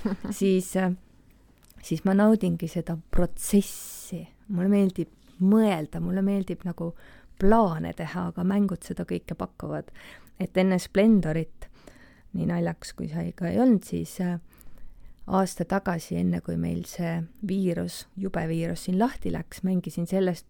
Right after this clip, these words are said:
Speaker 2: sellist mängu nagu Pandeemik. Tõeliselt vahva mäng ja see on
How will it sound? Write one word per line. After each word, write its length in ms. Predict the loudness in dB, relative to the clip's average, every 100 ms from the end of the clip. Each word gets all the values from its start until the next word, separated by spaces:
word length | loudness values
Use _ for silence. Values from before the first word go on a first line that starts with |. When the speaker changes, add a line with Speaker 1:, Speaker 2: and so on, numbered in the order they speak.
| _
Speaker 2:
sellist 380 | -2 0 0 -4
mängu 320 | -4 -2 -4
nagu 280 | -4 -4 -6
Pandeemik. 960 | -4 -4 0 4 4 2 -2 _ -20 -20 -20 -20 -20 -20 _ -20 -6
Tõeliselt 600 | 2 2 2 -2 -8 -8 -4
vahva 340 | -4 -2 0 2
mäng 300 | 2 0 -4
ja 80 | -6
see 120 |
on 100 | -4